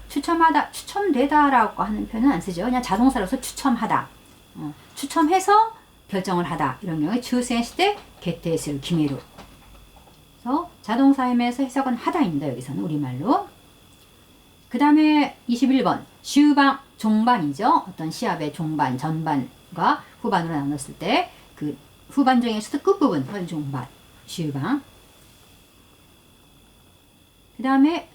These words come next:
이십이 번, 이 마지막, 지원군이 찾은 마지막 단어입니다만, 조쿠샤, 저 직사.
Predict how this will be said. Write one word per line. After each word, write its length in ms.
이십이 400
번, 320
이 60
마지막, 500
지원군이 360
찾은 240
마지막 340
단어입니다만, 720
조쿠샤, 720
저 180
직사. 560